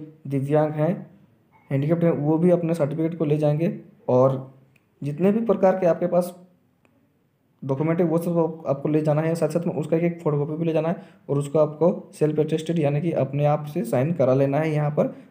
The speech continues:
और दो photo रंगीन चाहिए ही चाहिए आप लोगों को, ठीक है।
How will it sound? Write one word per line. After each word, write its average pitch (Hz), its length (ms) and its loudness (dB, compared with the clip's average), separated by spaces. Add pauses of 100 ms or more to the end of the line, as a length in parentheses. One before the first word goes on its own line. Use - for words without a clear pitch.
(140)
और 127 280 4
दो 156 240 2 (100)
photo 139 420 0
रंगीन 151 360 0
चाहिए 143 320 0
ही 147 100 2
चाहिए 131 280 0
आप 123 180 -2
लोगों 120 220 -2
को, 120 80 -8
ठीक 147 200 -6
है। 170 140 0